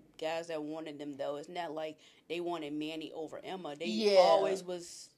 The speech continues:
Speaker 1: with somebody.
Speaker 2: But I think in the back of Emma's mind, that was what she was thinking, like, "Oh, they don't want
Speaker 1: That's
Speaker 2: me,
Speaker 1: true.
Speaker 2: they want Manny, it's just that I'm still here," and
Speaker 1: It wasn't
Speaker 2: stuff like
Speaker 1: you
Speaker 2: that.
Speaker 1: tall and blonde. They didn't want you to.
Speaker 2: <laughs> Exactly.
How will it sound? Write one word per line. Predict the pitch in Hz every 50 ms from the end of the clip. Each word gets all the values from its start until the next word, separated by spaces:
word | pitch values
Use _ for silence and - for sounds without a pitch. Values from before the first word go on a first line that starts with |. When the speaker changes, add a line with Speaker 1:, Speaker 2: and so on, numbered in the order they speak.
| _ _ _ _ _ _ _ _
Speaker 1:
with | 196 190 208 185 196
somebody. | - - 180 175 165 147 143 139 143 131 - _ _ _ _ _ _ -
Speaker 2:
But | 214 226 233
I | 240 269
think | 262 302 277 254 - -
in | 226 226 214
the | 214 180
back | 180 202 202 202
of | 202 - -
Emma's | 190 208 208 196 185 190
mind, | 190 180 175 175 175 175 175
that | 180 185
was | 180 175 165 170
what | 165 156
she | - - 196
was | 170 156
thinking, | - 165 170 175 180
like, | 170 170 -
"Oh, | 175 202 208 196 196 185 185 180
they | 190 196
don't | 202 196 190 185 180
want | 175 170 170
Speaker 1:
That's | 180
Speaker 2:
me, | 180 180 180 170 160 156 160 160
Speaker 1:
true. | 165 165
Speaker 2:
they | 175 180
want | 180 180 170 160 151 139
Manny, | 160 180 180 175 175 175 165 156 160 160 160
it's | 160 175 165
just | 170 165 - -
that | 185 165 165 156
I'm | 170 175 175
still | 156 - - 165 165
here," | 165 170 180 170 160 165 156 151
and | 156 202
Speaker 1:
It | 208
wasn't | 220 220 220 220 208
Speaker 2:
stuff | 208
like | 233 233
Speaker 1:
you | 202
Speaker 2:
that. | 180 175 165 156 - - -
Speaker 1:
tall | - - 208 208 220 214 202
and | 190 175
blonde. | 170 175 196 202 170 - 104 - 151 - _ -
They | 175 202
didn't | 214 214
want | 208 208 196 196
you | - -
to. | 190 185 185 247 294 277 - -
Speaker 2:
<laughs> | 339 285 320 - 311
Exactly. | 294 - - 247 220 208 202 - 202 208 214 277 -